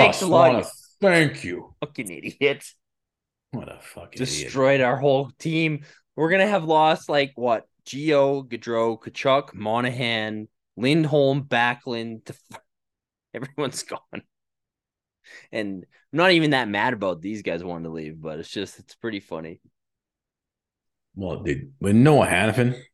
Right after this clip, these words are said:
Speaker 2: wants to leave, like, that should be your biggest fucking red flag right there. Noah Hanifin.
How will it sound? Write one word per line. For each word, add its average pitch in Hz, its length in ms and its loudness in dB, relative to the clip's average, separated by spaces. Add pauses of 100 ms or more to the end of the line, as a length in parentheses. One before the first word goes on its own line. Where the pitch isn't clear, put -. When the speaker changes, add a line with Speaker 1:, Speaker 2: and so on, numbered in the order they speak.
(880)
Speaker 2:
wants 113 200 0
to 127 80 2
leave, 131 320 2 (2250)
like, 101 220 -2
that 123 160 4
should 85 180 -4
be 82 80 -2
your 65 120 -4
biggest 67 360 -6
fucking - 320 -8
red 67 180 -6
flag - 240 -10
right - 140 -10
there. - 260 -12 (640)
Noah 131 300 6
Hanifin. 104 460 -2